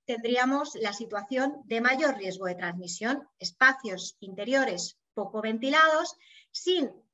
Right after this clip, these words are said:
uso adecua-, uso de mascarilla adecuada con, eh, alta ocupación que no permite mantener la distancia de seguridad entre las personas,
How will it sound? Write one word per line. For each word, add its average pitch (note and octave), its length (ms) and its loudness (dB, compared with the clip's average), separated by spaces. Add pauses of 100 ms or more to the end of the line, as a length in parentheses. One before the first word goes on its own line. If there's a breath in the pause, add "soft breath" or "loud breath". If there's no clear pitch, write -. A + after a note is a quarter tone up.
uso D#4+ 340 -4
adecua-, A#3+ 580 2
uso D4+ 280 -6
de G3 100 0
mascarilla G#3 720 -2
adecuada C#4+ 760 4 (340)
con, C4+ 380 2 (300)
eh, F#3+ 800 -2 (100)
alta D4 360 6
ocupación D4 680 2 (320)
que A3 120 -4
no B3 180 0
permite A#3+ 600 0
mantener G3+ 400 -4
la G3 120 -2
distancia F#3+ 440 -6
de F#3 40 -8
seguridad F#3+ 340 -8
entre F#3+ 180 -8
las A#3 180 -2
personas, D#4 600 -2